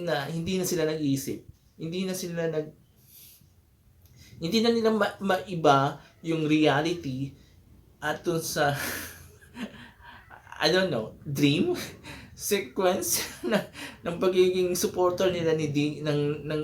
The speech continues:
ng, ni Digong, di ba? So, hindi na nila makita yung difference ng reality saka nung, yung, yung, yung,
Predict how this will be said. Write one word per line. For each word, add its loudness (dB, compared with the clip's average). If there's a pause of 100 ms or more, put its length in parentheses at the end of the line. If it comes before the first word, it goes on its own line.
(120)
ng, -2
ni 0
Digong, 0
di 2
ba? -4
So, -6
hindi -4
na 0
nila -2
makita -4
yung -6
difference 2
ng -2
reality -2
saka -4
nung, -2 (720)
yung, 4
yung, 2 (1200)
yung, -2